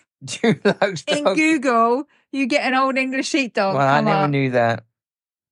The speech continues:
Speaker 1: I thought a sheepdog was just a border collie.
Speaker 2: No, that's just a sheepdog.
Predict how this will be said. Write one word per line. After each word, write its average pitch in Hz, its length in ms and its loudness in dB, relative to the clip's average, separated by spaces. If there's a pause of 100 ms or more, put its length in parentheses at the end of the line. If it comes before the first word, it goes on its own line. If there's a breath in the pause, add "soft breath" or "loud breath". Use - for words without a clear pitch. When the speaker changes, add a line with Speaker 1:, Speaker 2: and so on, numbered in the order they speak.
(160)
Speaker 1:
I 151 100 4
thought 147 220 0
a 131 40 0
sheepdog 127 520 0
was 117 140 -4
just 131 180 -4
a - 20 0
border 123 300 0
collie. 123 400 0 (120)
Speaker 2:
No, 233 80 0
that's 220 240 0
just 180 140 -6
a 165 60 -6
sheepdog. 165 480 -8